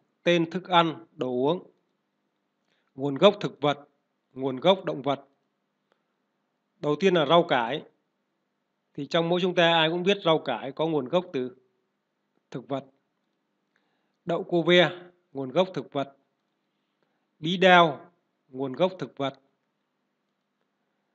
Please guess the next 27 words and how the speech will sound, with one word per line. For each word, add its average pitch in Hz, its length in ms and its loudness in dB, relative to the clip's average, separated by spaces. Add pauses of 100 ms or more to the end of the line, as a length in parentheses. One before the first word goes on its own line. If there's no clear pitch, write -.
(340)
Lạc 151 420 0 (160)
hay 165 140 -10
còn 151 180 -2
gọi 151 160 -2
là 151 80 -6
đậu 156 220 -4
phộng. 180 340 0 (1700)
Người 151 500 -2
Bắc 196 240 2
Bộ - 480 2
gọi 165 160 -2
là 143 80 -4
lạc, 147 320 0
còn 143 180 -4
người 139 200 -4
Nam 156 280 -2
Bộ 160 300 0
gọi 147 140 -2
là 139 100 -8
đậu 147 160 -10
phộng. - 340 -4 (1120)
Nguồn 139 220 -8
gốc 196 300 -2
thực 127 180 -8
vật. 139 160 -4 (1500)
Thịt 156 160 -8
gà. 147 480 -2